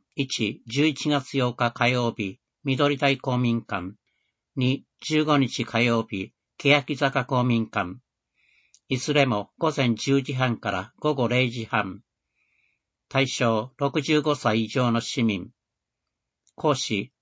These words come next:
ソフトバンク株式会社。定員、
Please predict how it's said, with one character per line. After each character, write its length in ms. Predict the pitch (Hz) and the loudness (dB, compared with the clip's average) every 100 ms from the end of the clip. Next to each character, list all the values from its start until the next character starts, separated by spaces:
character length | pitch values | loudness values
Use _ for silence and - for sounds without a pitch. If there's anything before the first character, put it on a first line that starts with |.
| _ | _
ソ 240 | - 151 | -4 0
フ 140 | 139 - | 0 0
ト 100 | 147 | 2
バ 140 | 147 | 2
ン 80 | 135 | 0
ク 240 | - 104 | -2 -4
株 220 | - 123 127 | -2 -2 -2
式 340 | - - 127 | -6 -4 0
会 200 | 113 101 | 0 0
社。 300 | - 98 - _ _ _ _ _ _ _ _ _ _ | -4 -6 -8 _ _ _ _ _ _ _ _ _ _
定 200 | - 139 | 2 4
員、 360 | 131 127 120 120 | 4 2 0 -4